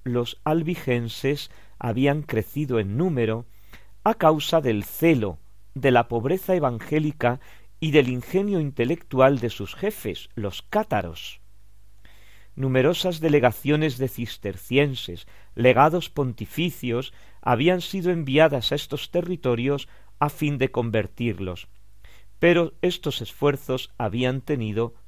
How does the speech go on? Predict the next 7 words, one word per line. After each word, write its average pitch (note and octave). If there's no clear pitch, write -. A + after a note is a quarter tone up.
poco D3+
éxito. D#2+
El B2+
obispo F3+
Diego C#3+
de B2
Acebes A2